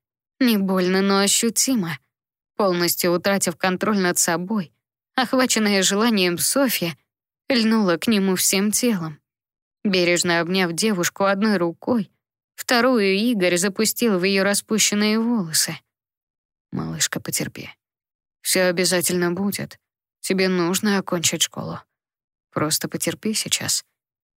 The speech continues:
Низким, еще больше возбуждающим девушку голосом сказал он. «Ты не его невеста».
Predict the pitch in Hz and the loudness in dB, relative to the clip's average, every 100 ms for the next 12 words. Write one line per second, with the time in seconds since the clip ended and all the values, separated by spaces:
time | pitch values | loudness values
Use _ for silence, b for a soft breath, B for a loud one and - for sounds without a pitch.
0 | _ - 208 185 - 165 175 196 - 202 | _ 0 2 2 0 0 0 0 0 0
1 | 185 226 190 - 190 196 190 208 190 214 | 0 2 2 0 0 0 0 0 0 0
2 | 180 - 190 190 208 180 - 180 170 196 | 2 0 0 0 0 0 0 -2 0 0
3 | 220 175 - 202 - 208 190 202 214 233 | 0 0 0 0 0 0 0 0 0 -2
4 | 160 147 _ _ _ _ _ _ _ _ | -4 -14 _ _ _ _ _ _ _ _
5 | - 160 156 160 156 160 190 165 123 156 | -6 -4 -2 -2 -2 -2 -4 -4 -6 -6
6 | - | -4